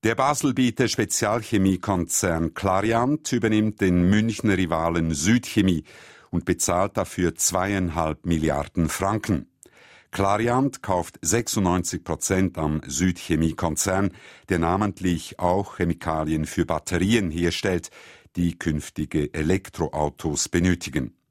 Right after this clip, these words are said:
Clariant machte letztes Jahr einen Gewinn von einhunderteinundneunzig Millionen Franken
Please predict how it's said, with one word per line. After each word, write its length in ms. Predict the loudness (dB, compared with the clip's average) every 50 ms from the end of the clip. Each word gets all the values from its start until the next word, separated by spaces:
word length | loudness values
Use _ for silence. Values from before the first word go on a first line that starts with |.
| _ _ _ -20 -20 -20 -20 -20 _ -12
Clariant 600 | -8 -4 -2 -2 0 0 0 0 0 0 -2 -2
machte 260 | -2 -2 -2 0 0 0
letztes 400 | 0 0 0 -2 -4 -2 -2 0
Jahr 180 | 0 0 0
einen 280 | 0 0 0 0 0 0
Gewinn 320 | -2 0 0 2 2 0
von 200 | 0 -2 -4 -2 -2
einhunderteinundneunzig 1300 | -2 0 0 0 0 0 -2 -2 -4 -6 -4 -2 -2 0 0 0 0 0 -2 -2 -4 -4 -4 -4 -4 -2
Millionen 420 | -2 -2 -2 -2 -2 -2 -2 -4
Franken 540 | -4 -2 -2 -2 -2 -2 0 0 0 0